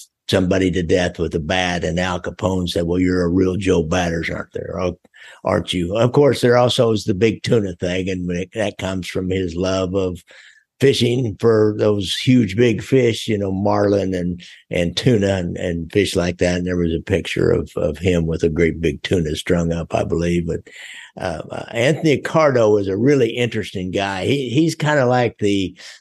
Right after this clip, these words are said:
the, the Paul Castellano of Chicago, it seemed to me like. He, he, he was capable of,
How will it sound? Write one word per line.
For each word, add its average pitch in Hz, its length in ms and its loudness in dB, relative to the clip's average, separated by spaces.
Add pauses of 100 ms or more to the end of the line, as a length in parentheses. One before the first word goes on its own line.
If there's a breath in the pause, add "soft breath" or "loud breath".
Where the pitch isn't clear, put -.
the, 85 380 -2
the 82 460 -2
Paul 120 460 2
Castellano 98 1000 -2
of 92 440 -2
Chicago, 90 680 -2
it 87 80 -4
seemed 90 260 -4
to 82 60 -6
me 87 200 -2
like. 85 340 -6
He, 95 220 -4 (420 loud breath)
he, 101 180 0
he 107 180 0
was 87 220 -4
capable 143 680 2
of, 98 180 -2